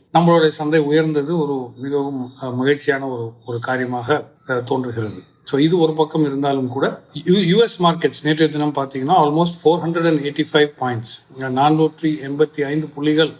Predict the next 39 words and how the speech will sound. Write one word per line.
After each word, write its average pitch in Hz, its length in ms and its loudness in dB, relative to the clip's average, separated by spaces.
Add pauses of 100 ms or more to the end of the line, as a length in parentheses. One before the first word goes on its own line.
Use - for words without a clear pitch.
(180)
ஸ்ட்ராங்காக 156 720 2
தான் 175 300 -4 (100)
அப்பர் 170 360 0
சைடில் 131 220 -2
தான் 156 160 -10 (100)
க்ளோஸ் 139 240 0
ஆயிருக்கு. 107 280 -14
So, 120 280 -8 (180)
closed 156 240 2
up 156 120 0 (140)
four 151 100 4
hundred 147 180 -2
and 143 100 -2
eighty-five 135 460 -4
points. 120 280 -2 (420)
This - 500 0
primarily 190 460 2
because, 180 340 -4 (160)
அஹ், 151 200 0
அந்த 143 200 -4
டாரிஃப், 160 480 0 (100)
அஹ், 131 160 -12
கனடாக்கும் 147 560 0
மெக்சிகோக்கும் 139 600 -4
இருக்கக்கூடிய 139 360 -8
அந்த 135 240 -4
டாரிஃப் 143 340 -2
ஸ்ட்ரக்சர் 170 400 -4 (180)
சில 156 200 2
கன்செஷன்ஸ் 185 760 2
கொடுக்கக்கூடும் 156 680 0
அப்படின்றதை, 139 720 -2 (280)
அது 131 280 0
என்னைக்கு 165 240 2
நடக்கும், 156 340 -2
ஏது 151 220 4
நடக்கும்னு 147 380 -8
நமக்கு 123 180 -8
தெரியாது. 131 420 -2